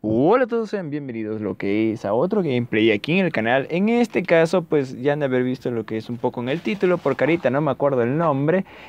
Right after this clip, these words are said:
Estoy lo que es en un nuevo juego. Es, es, ¿cómo les digo? Es un Battle Royale que ahorita se encuentra entre, eh, alfa, pre-alfa, que fue anunciado lo que es en la E tres. Y pues bueno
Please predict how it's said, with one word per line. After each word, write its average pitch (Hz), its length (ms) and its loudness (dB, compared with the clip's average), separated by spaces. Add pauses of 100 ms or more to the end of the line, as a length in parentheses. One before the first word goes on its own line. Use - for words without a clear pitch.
Estoy 202 540 2
lo 190 160 2
que 156 260 2
es 165 140 -2
en 143 580 -4
un 131 180 0
nuevo 147 280 4
juego. 139 420 4 (320)
Es, 151 260 -4 (440)
es, 220 260 6
¿cómo 320 200 0
les 247 180 4
digo? 135 320 6
Es 196 120 0
un 269 140 2
Battle 220 320 2
Royale 117 540 4 (220)
que 131 80 2
ahorita 123 260 2
se 147 80 -2
encuentra 127 400 0
entre, 98 560 0
eh, - 60 -6 (260)
alfa, 165 500 2
pre-alfa, 160 640 0 (400)
que 139 100 -2
fue 151 120 2
anunciado 170 400 4
lo 170 160 4
que 139 340 6
es 147 140 0
en 139 140 2
la 107 200 4
E 131 160 6
tres. 185 380 2 (440)
Y 196 140 2
pues 226 220 4
bueno 226 400 2